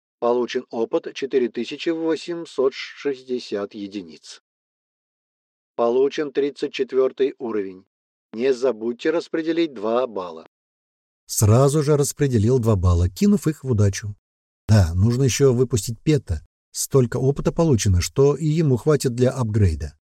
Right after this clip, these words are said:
Ваш воспитанник, принц летучих мышей, получил тридцать седьмой уровень. Довольный принц огляделся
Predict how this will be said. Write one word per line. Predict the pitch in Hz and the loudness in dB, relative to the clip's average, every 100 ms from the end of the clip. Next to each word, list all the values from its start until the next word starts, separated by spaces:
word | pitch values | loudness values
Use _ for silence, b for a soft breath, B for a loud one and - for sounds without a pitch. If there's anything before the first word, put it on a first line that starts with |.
| _ _ _ _ _ _ _ | _ _ _ _ _ _ _
Ваш | 101 120 127 - - | -2 0 2 -2 -6
воспитанник, | 113 113 - 131 117 127 135 131 - _ _ _ | -4 -4 -6 -6 -4 -6 -6 -10 -16 _ _ _
принц | - 117 135 131 - 120 | -4 -2 -2 -4 -14 -10
летучих | 117 131 123 120 117 | -6 -4 -4 -4 -6
мышей, | 107 127 139 | -4 0 0
получил | - 151 151 160 160 | 0 -2 -2 -2 -4
тридцать | 147 127 131 147 - 156 | -4 -2 -2 -4 -6 -8
седьмой | - 151 123 120 127 131 | -6 -8 -4 0 0 0
уровень. | 127 113 104 104 110 _ _ _ _ _ _ _ _ _ - | -2 -2 -2 -6 -10 _ _ _ _ _ _ _ _ _ 0
Довольный | 87 85 92 117 120 | 2 4 4 4 2
принц | 98 98 101 107 | 2 2 2 0
огляделся | 101 95 78 71 - | 0 0 -2 -4 -6